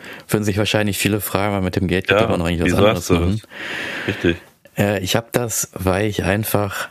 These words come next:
Speaker 1: anders sein möchte als die Masse.
Speaker 2: Ach so.
Speaker 1: Und ich bin ja auch so ein Mensch, make people smile, ne? Also ich möchte, dass Leute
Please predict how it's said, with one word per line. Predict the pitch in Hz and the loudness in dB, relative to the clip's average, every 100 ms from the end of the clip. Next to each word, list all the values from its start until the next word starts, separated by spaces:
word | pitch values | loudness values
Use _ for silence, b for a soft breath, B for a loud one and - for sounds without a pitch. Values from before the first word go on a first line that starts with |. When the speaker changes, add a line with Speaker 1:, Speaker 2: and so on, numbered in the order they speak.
| - | -6
Speaker 1:
anders | - 131 113 - | -2 0 -2 0
sein | 87 85 | 0 2
möchte | 78 73 - 101 117 123 - | 0 0 0 0 0 -4 -4
als | 98 - | -4 -2
die | - | -2
Masse. | 82 82 - 71 67 _ _ _ - B B B B B B B _ _ _ _ _ | 0 -2 -2 -2 -4 _ _ _ -4 B B B B B B B _ _ _ _ _
Speaker 2:
Ach | - 101 | -8 -4
so. | - 127 143 139 120 92 95 B B B B B B B | 2 2 2 0 0 -2 -4 B B B B B B B
Speaker 1:
Und | - 104 | -4 -2
ich | 101 | 0
bin | - 123 | 0 0
ja | 123 | -2
auch | |
so | 117 113 | 0 0
ein | 113 | 2
Mensch, | 113 117 117 - - - _ - - _ | 0 0 0 -4 -6 -20 _ -20 -20 _
make | - 104 | 0 0
people | 104 110 107 | 2 0 0
smile, | 92 - 85 82 76 | -2 0 0 2 2
ne? | 76 98 | 0 0
Also | 95 82 | 0 -2
ich | 85 | -2
möchte, | 90 87 | 0 2
dass | 87 - - | 0 -2 0
Leute | 82 95 - 95 90 87 | 0 0 0 0 0 0